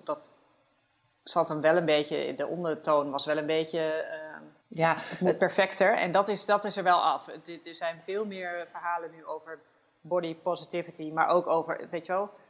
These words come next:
Speaker 1: kijk hoe Meghan bijvoorbeeld werd aangevallen de afgelopen, eh, jaren.
Speaker 2: Mhm.
Speaker 1: Ehm, daar hebben we wel echt, eh,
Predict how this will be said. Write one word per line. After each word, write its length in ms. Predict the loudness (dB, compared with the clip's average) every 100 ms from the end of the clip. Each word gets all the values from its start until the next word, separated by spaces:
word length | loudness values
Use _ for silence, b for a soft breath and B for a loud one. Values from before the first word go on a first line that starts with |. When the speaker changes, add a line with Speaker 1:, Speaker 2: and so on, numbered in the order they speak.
| b _ 2
Speaker 1:
kijk 220 | 2 2
hoe 280 | -6 -8 -8
Meghan 360 | -8 -8 -8
bijvoorbeeld 360 | -10 -12 -10 -8
werd 140 | -6
aangevallen 1000 | -2 -4 -4 -6 -4 -2 -2 -4 -6 -6
de 60 | -4
afgelopen, 540 | -4 -4 -6 -6 -6 -18 _
eh, 300 | -14 -10 -4
jaren. 520 | 0 2 0 0 -2 -2
Speaker 2:
Mhm. 360 | -4 0 0
Speaker 1:
Ehm, 260 | 0 0 -2 -6 -14 -6
daar 260 | 4 4
hebben 220 | 4 0
we 60 | 4
wel 120 | 2
echt, 320 | 4 -2 -4
eh, 120 | -8